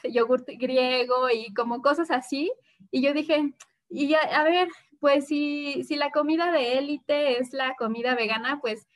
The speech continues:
¿por qué no dijeron que había, este, quesos veganos o qué sé yo, no? Y después, ¿por qué no? Porque va como a un cierto sector de, de la población esa publicidad. Pero bueno,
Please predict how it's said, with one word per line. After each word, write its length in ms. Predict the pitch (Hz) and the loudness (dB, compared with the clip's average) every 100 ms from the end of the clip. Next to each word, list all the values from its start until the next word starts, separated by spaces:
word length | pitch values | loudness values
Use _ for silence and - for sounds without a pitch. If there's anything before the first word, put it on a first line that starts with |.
| _ - | _ -4
¿por 140 | 247 | 0
qué 120 | 285 | 2
no 120 | 302 | 4
dijeron 440 | 285 262 269 269 285 | 2 0 0 0 0
que 100 | 226 | -2
había, 340 | 220 233 233 233 233 233 254 - | -2 -2 0 0 0 -4 -10 -10
este, 420 | 214 208 226 208 | -10 -8 -8 -4
quesos 320 | 262 294 285 | -2 0 -2
veganos 640 | 226 214 233 269 226 233 254 | 0 2 2 2 2 0 -2
o 100 | 220 | -2
qué 120 | 254 | -2
sé 180 | 294 262 | 0 2
yo, 180 | 269 226 | 2 0
no? 160 | 277 605 _ _ _ _ 262 | -4 -8 _ _ _ _ 2
Y 60 | |
después, 440 | 262 277 - 277 - | 2 2 -2 -2 -2
¿por 160 | 226 | -4
qué 140 | 226 226 | -4 -4
no? 180 | 208 | -2
Porque 300 | 202 226 226 | -4 -2 -2
va 160 | 233 247 | -2 0
como 260 | 277 262 226 | 0 0 -2
a 80 | |
un 600 | 220 240 240 240 247 247 | -4 -6 -8 -10 -8 -6
cierto 340 | - 254 254 254 | -2 -2 -2 -6
sector 440 | 220 208 226 220 - - | -8 -6 -4 -4 -8 -14
de, 440 | 240 226 208 - 220 | -8 -6 -6 -6 -4
de 100 | 214 | -2
la 160 | 202 | -2
población 420 | 208 202 220 233 | -4 -4 -4 -8
esa 180 | 240 247 | -8 -10
publicidad. 540 | 240 208 208 220 - - _ _ _ _ | -10 -12 -12 -10 -12 -12 _ _ _ _
Pero 180 | 247 247 | 0 2
bueno, 320 | 247 226 196 | 2 -2 -6